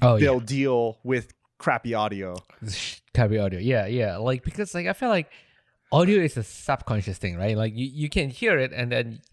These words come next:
Speaker 1: and if it doesn't sound good, there's something in you, it's like, "Ugh, cringe" a little bit. It's weird. Like, yeah, and then,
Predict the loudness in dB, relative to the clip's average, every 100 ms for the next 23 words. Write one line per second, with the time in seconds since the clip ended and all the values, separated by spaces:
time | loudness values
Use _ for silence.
0 | _ 0 2 0 -2 -2 -2 0 0 -2
1 | -2 -6 -8 -16 _ _ _ 0 2 0
2 | 0 0 0 0 4 4 2 -4 -10 -12
3 | -10 -8 -6 -2 0 0 -2 -8 -10 -10
4 | -14 _ _ -20 -20 -20 -4 2 4 6
5 | 4 4 2 2 2 2 0 -2 0 -2